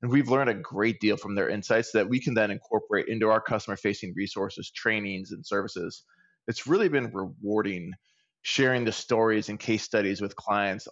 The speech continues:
on the latest breaches and how the sophistication of these attacks has grown over the years, especially since the beginning of the pandemic. We often discuss how every business is a target and as long as they have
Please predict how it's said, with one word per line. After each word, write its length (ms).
on 140
the 80
latest 500
breaches 640
and 120
how 380
the 100
sophistication 840
of 80
these 160
attacks 460
has 120
grown 300
over 100
the 80
years, 260
especially 340
since 260
the 60
beginning 240
of 60
the 160
pandemic. 440
We 100
often 260
discuss 460
how 380
every 240
business 400
is 140
a 80
target 380
and 120
as 140
long 220
as 140
they 180
have 420